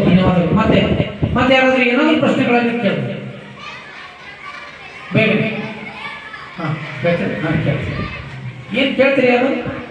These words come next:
ಓಕೆ, ಈ ಚುನಾವಣೆ ಪ್ರಕ್ರಿಯೆಯನ್ನ ನಾವೆಲ್ಲರೂ ಕೂಡ ತುಂಬಾ ಯಶಸ್ವಿಯಾಗಿ ಮಾಡೋಣ. ಶಾಲೆ ಯಾವುದೂ ಕೂಡ ಗೊಂದಲಕ್ಕೆಡೆ ಮಾಡ್ದೇನೆ, ದಾಂಧಲಿ ಆಗ್ಲಾರ್ದೇನೆ ಪ್ರಜಾಪ್ರಭುತ್ವದ ಮೌಲ್ಯಗಳನ್ನು ಬೆಳೆಸಬೇಕು. ಮಕ್ಕಳಾದವ್ರಿಗೆ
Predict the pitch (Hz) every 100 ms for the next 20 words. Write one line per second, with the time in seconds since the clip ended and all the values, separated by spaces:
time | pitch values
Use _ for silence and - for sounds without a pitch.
0 | - - - - - - - 170 165 170
1 | 190 196 196 214 233 226 - 202 196 202
2 | 196 196 180 196 196 196 190 185 185 196
3 | 196 202 202 202 202 202 185 175 180 202
4 | - - - - - 175 202 208 196 196
5 | 233 208 208 214 180 180 202 214 202 196
6 | 196 190 185 190 190 196 196 - - -
7 | - 160 196 214 226 - 208 196 123 190
8 | 202 214 202 - - 185 175 220 233 214
9 | 226 208 202 214 196 208 220 214 214 202
10 | 202 196 196 233 220 214 - 254 247 220
11 | 196 262